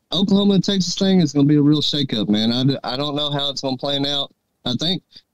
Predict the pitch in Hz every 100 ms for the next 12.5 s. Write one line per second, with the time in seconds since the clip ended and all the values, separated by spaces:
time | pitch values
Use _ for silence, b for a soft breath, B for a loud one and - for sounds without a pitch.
0 | _ - 147 151 165 147 143 - _ _
1 | _ _ _ _ _ _ - 123 131 127
2 | 143 135 - 135 127 123 120 127 123 -
3 | 110 123 117 127 113 110 117 123 139 131
4 | 139 143 _ - _ - - _ _ _
5 | _ _ _ _ _ _ - 120 117 113
6 | 113 107 104 - _ b - 185 233 185
7 | 202 180 160 151 165 151 175 185 - 131
8 | 113 131 127 123 120 113 _ _ _ -
9 | - - - - 139 117 113 113 113 107
10 | _ 143 165 175 - _ _ - 156 220
11 | 185 - b - 175 214 202 185 147 147
12 | 151 113 98 98 -